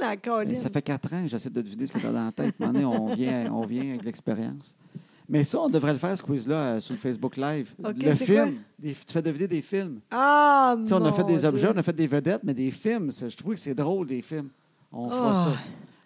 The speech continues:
Speaker 2: Fait que, euh, euh, non, ben, en tout cas, je sais pas c'est quoi ton film, mais moi, quand j'étais jeune, il y avait un film que j'avais regardé. Puis c'était dans un cirque. Puis il y a tant de quoi que j'ai haï, moi, de l'ambiance de cirque.
Speaker 1: OK, c'est quoi ?
Speaker 2: Ben, tout ce qui a été avant le Cirque du Soleil, là.
Speaker 1: Ouais.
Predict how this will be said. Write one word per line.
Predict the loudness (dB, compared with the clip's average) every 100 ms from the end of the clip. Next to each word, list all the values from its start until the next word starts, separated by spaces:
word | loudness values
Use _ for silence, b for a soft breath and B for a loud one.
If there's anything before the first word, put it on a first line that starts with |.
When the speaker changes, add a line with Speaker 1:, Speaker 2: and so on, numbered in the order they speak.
| B B
Speaker 2:
Fait | -8 -6
que, | -2
euh, | -2 -2
euh, | -4 -2
non, | -4 -2
ben, | -2 0
en | -2
tout |
cas, | -6
je |
sais | -2
pas | 0
c'est | 0
quoi | -2
ton | -4
film, | -4 -4
mais | -2
moi, | -4
quand | -4 -4
j'étais | -4
jeune, | -4 -2
il |
y | -2
avait | -4
un |
film | -4 -4
que | -6
j'avais | -6
regardé. | -8 -8 -8 -8 -10 _ b b b -14
Puis | -8
c'était | -4
dans | -2
un | -2
cirque. | -4 -8 -10
Puis | -10
il | -10
y |
a |
tant | -6 -8
de | -6
quoi | -6
que | -4
j'ai | -6 -6
haï, | -2 -2 -4 -10 -6
moi, | -6
de | -6
l'ambiance | -8 -8 -8 -6 -8 -8
de |
cirque. | -10 -12 -16 -16 -12
Speaker 1:
OK, | -10 -8 -8
c'est | -6
quoi ? | -4 -2 -2 -6 B B B _ _
Speaker 2:
Ben, | -4 -4
tout | 0 0 0 -4
ce | -6
qui | 0
a | 0
été | 0 -2
avant | -2
le | -4
Cirque | -6
du | -10
Soleil, | -6 -4 -4 -6
là. | -10 -14 _ -6
Speaker 1:
Ouais. | -4 -4